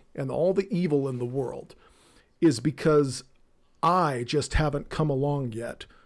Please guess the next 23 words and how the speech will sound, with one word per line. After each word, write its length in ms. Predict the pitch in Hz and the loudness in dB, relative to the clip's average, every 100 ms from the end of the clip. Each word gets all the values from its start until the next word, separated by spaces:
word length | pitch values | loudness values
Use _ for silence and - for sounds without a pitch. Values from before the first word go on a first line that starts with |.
| _ _ | _ _
to, 240 | - 127 123 - | 0 0 -2 0
to, 220 | 147 135 - | 2 2 0
to 120 | 147 | -4
fix 400 | - - 180 - | 2 6 6 6
it 80 | 139 | 0
all 200 | 127 131 | -2 -6
for 260 | - - - | -8 -12 -12
you, 160 | - - _ - - _ _ _ | -14 -16 _ -20 -20 _ _ _
um, 420 | 160 160 156 156 - - | 2 4 4 0 -4 -8
that's 460 | 127 180 277 - | 0 2 2 -2
called 360 | - 247 190 - | 0 2 2 0
politics. 720 | - 175 143 - 131 - - - | 4 4 4 0 -8 -8 -8 0
Theology 760 | - 180 208 381 247 143 175 | 6 8 6 4 2 4 6
is 140 | 165 127 | 6 6
the 60 | |
belief 380 | 139 151 160 160 | 4 4 4 2
that 180 | 156 123 | 0 0
God 440 | 135 160 175 127 113 | 2 4 6 4 -2
does 240 | 120 117 | -6 -4
those 280 | 135 - - | -6 -6 -6
things, 460 | 90 - - - - _ _ - - _ _ - | -6 -8 -8 -10 -10 _ _ -20 -20 _ _ -2
and 180 | 147 143 | 2 4
that, 220 | 147 | 2